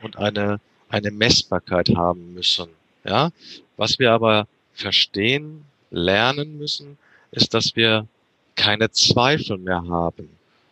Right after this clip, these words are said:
sondern dass wir letztendlich, wie ich das gerade gesagt habe, ähm, auf ein gemeinsames Ziel hinarbeiten. Und dafür brauche ich die Verbundenheit jedes Einzelnen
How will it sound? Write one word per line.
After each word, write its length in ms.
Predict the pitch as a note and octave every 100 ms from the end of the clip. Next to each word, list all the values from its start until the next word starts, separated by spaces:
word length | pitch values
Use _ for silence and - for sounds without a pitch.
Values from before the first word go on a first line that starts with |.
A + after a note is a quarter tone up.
| _
sondern 300 | G2+ G2 G2+
dass 280 | G#2+ A2 G#2+
wir 380 | A2 A2 G#2+ - _ -
letztendlich, 1120 | G2 G#2 - - A#2+ C#3+ E3 E3 E3 F3 - - _ _ _ _
wie 80 | -
ich 60 | -
das 220 | F#2 -
gerade 300 | F2 F#2 F#2
gesagt 500 | F2+ F#2 F#2+ A2+ -
habe, 480 | A#2+ A#2+ A#2+ B2 B2+ - _ _ _ _
ähm, 460 | A2+ G#2 G#2 G#2 A2 _ _ _ _ _ _ _ _ _ _ _ - - - _ _ -
auf 200 | A2 -
ein 240 | A2 G#2+
gemeinsames 840 | G#2+ G2 G2 A#2 B2 A#2+ A#2+ -
Ziel 300 | - - D3+
hinarbeiten. 600 | B2+ G#2 F2+ F#2 F#2 F2+
Und 160 | F#2 F#2+
dafür 720 | G2 B2 - - C#3+ E3 F#3+ - _ _ _ _ _
brauche 320 | - G2 A#2+
ich 80 | A#2+
die 120 | A2+
Verbundenheit 800 | A2 A2+ G2+ B2 D3 B2+ A2+ G2
jedes 340 | G2+ C3 C#3+ -
Einzelnen 800 | A2 A#2+ C#3 - B2+ B2 B2